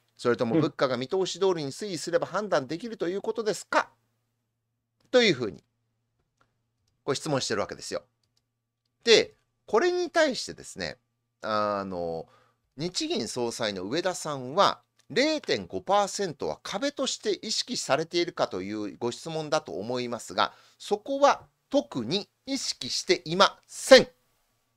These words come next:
Speaker 2: うん。
Speaker 1: これがね、昨日めっちゃ円高進んだじゃん。これが一番のポイントなんですよ。
Speaker 2: なるほど。もう零点五なんてはるかに超えていくぜって言ったっていう。
Speaker 1: そうそうそう。零点五とか、もうなんだったら零点七五。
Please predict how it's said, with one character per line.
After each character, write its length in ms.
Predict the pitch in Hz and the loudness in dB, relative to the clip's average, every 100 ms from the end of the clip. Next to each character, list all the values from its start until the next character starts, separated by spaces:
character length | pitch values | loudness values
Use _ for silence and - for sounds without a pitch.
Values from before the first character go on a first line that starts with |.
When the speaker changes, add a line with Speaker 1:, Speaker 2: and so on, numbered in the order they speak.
| _ - | _ 2
Speaker 2:
う 60 | |
ん。 300 | 147 131 82 _ _ _ | 2 2 -8 _ _ _
Speaker 1:
こ 140 | - 269 | 4 8
れ 80 | 294 | 10
が 100 | 254 | 10
ね、 240 | 214 - _ _ _ _ _ _ _ _ - | 8 0 _ _ _ _ _ _ _ _ -4
昨 160 | 233 202 | 2 4
日 60 | |
め 80 | 165 | 2
っ 20 | |
ち 160 | 214 226 | 2 2
ゃ 40 | |
円 80 | 233 | 4
高 140 | - 196 | 2 0
進 240 | - 196 | -2 0
ん 40 | |
だ 60 | 165 | 0
じ 100 | - | 0
ゃ 40 | |
ん。 20 | - _ _ _ _ _ _ _ _ _ _ _ _ _ _ _ _ _ | -6 _ _ _ _ _ _ _ _ _ _ _ _ _ _ _ _ _
こ 160 | - 294 | -4 0
れ 140 | 370 | 2
が 100 | 359 | 4
一 280 | 330 - 285 | 2 4 4
番 140 | 320 82 | 4 2
の 120 | - _ _ _ _ _ _ _ _ _ - | -10 _ _ _ _ _ _ _ _ _ 0
ポ 140 | 165 | 2
イ 20 | |
ン 40 | 139 | 2
ト 80 | |
な 120 | 120 101 | -2 -6
ん 40 | |
で 60 | - | -10
す 100 | - | -14
よ。 60 | _ _ - | _ _ 2
Speaker 2:
な 240 | 165 175 | 4 6
る 160 | 165 160 | 8 8
ほ 60 | 143 | 6
ど。 80 | |
も 140 | 131 175 | 8 8
う 40 | |
零 140 | 208 220 | 8 6
点 200 | 196 180 | 4 4
五 80 | |
な 120 | 190 165 | 2 2
ん 40 | |
て 80 | 143 | 2
は 140 | 165 | 0
る 60 | 170 | 0
か 100 | 165 | 0
に 120 | 135 | 0
超 100 | 147 | 0
え 40 | 151 | 0
て 100 | 156 | 0
い 80 | 147 | -2
く 80 | 151 | -2
ぜ 200 | 143 131 | -4 -6
っ 20 | |
て 200 | _ 107 | _ -14
言 60 | 104 | -12
っ 20 | |
た 180 | - - | -4 2
っ 20 | |
て 60 | |
い 20 | 240 | 2
う。 40 | |
Speaker 1:
そ 80 | 190 | 2
う 20 | |
そ 120 | 156 | 2
う 0 | |
そ 0 | 143 | 6
う。 20 | |
零 260 | 220 247 | 8 8
点 260 | 240 196 156 | 4 2 2
五 180 | 165 185 | 0 0
と 140 | 180 | -2
か、 320 | - 208 143 | 4 6 8
も 160 | 117 156 | 4 -2
う 40 | |
な 120 | 151 214 | -2 0
ん 40 | |
だ 100 | 240 | 0
っ 20 | |
た 80 | 196 | 2
ら 60 | 160 | 4
零 160 | 233 | 4
点 180 | 240 147 | 2 -2
七 340 | 139 196 240 240 | -2 0 0 2
五。 300 | 220 131 | 2 2